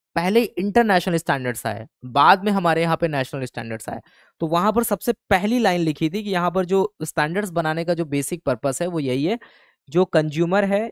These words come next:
या फिर जो यूजर है, प्रोट-, उसकी पब्लिक है, उसकी हेल्थ को यहाँ पर प्रोटेक्ट करना। ठीक है, फिर आता है scientific committee comprises of the chairperson of the all scientific panel, तो ये भी बात सही है कि जब हम इस फूड स्टैंडर्डाइजेशन की बात करते हैं तो वहाँ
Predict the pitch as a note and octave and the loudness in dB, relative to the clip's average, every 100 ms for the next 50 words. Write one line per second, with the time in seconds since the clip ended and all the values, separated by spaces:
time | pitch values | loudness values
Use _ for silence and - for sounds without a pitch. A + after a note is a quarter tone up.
0 | - C#3+ C#3+ F3 E3 F3 C#3+ C#3 E3+ F3 | -6 -4 -2 -2 0 0 0 0 0 0
1 | F#3 A#3 - _ D#3+ D3 - D#3 - G3+ | 0 -6 -12 _ -4 -2 -6 -6 -6 -8
2 | - D3 C#3 E3+ F3+ F3+ G#3 - C#3+ - | -2 -2 0 -4 -2 -4 -4 -6 -10 -8
3 | F3+ C#3+ C#3 C#3+ - - - D3 D#3+ B2 | -6 -2 -2 -4 -10 -18 -6 -4 -2 -4
4 | B2+ - D#3 B2+ A2+ A#2 - A2+ A2+ A#3+ | -6 -6 -8 -8 -6 -8 -8 -8 -8 -14
5 | - E3 G#3+ _ _ _ _ - G3 F3+ | -8 -6 -6 _ _ _ _ 2 4 4
6 | G#3 - D#3+ F3 G3 A#3 - F3+ F3+ A3+ | 0 0 -2 -2 -6 -6 -2 -2 -2 -4
7 | - E3 F3 D#3+ E3+ F#3+ F3 D#3+ G3 - | -2 -2 0 0 0 -2 -2 -2 -6 -2
8 | E3 D#3+ - - F3 D3+ D#3 G3+ - - | -2 0 -2 -2 -2 -2 -4 -6 -8 0
9 | D3+ F#3 G3 - C3+ C3 D3+ - A#2 B2 | 4 4 2 -2 -6 -8 -10 -8 -8 -10
10 | - _ _ - F#3+ A3+ A3 G3+ - E3+ | -16 _ _ -6 -2 0 2 2 2 -2
11 | E3+ F3+ - _ _ _ _ F#3 F#3+ F#3+ | -2 -6 -12 _ _ _ _ 0 0 2
12 | G#3+ G#3+ - F3 - - G3 G3+ - F#3 | 0 -2 -4 -6 -4 -2 0 0 0 0
13 | D#3+ D#3 E3 G3+ G3 D3 D3 D#3+ D#3 C3+ | 0 0 -2 -4 -2 2 2 2 -2 -4
14 | E4 D3 F3+ E3+ D3 D#3 | -4 -6 -6 -4 -2 -2